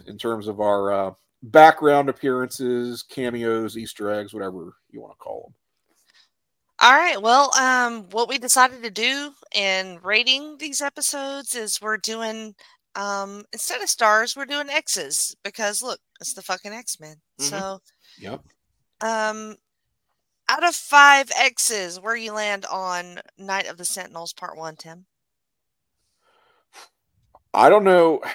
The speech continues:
Speaker 1: I don't know how I can't give it five out of five X's.
Speaker 2: It's gotta be
Speaker 1: They
Speaker 2: five X's.
Speaker 3: Mm.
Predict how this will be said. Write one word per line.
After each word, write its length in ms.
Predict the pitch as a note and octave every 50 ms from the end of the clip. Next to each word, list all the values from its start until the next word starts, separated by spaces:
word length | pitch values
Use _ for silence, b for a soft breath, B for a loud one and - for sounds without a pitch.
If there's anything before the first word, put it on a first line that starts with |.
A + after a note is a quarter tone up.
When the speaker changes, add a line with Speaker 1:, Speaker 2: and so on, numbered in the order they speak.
| B B B B B B - _ _ -
Speaker 1:
I 100 | C3+ F3
don't 100 | A3 A#3
know 140 | A#3+ G#3+ F3+
how 220 | F3+ E3+ E3+ F3+
I 60 | E3+
can't 300 | - - D#3 D3+ D#3 C#3
give 180 | C3 C#3+ D3 C#3
it 160 | C#3+ C3 -
five 540 | - - - - - A2+ G#2+ A2 B2+ B2+ B2
out 160 | B2+ B2+ C3
of 60 | B2
five 340 | - - B2+ C3+ C#3+ C3+ B2
X's. 340 | C3 C#3+ - - - G2 -
Speaker 2:
It's 240 | F2 - - - -
gotta 260 | E3 D#3+ E3+ F#3 G3
be 140 | - A3+ A3
Speaker 1:
They 80 | A3+
Speaker 2:
five 240 | A3 G#3+ A3 A3 G3+
X's. 580 | F#3+ A3 C#4 - _ - D3 - - - - _ _ _ _ -
Speaker 3:
Mm. 240 | G#2+ G#2 F#2+ G2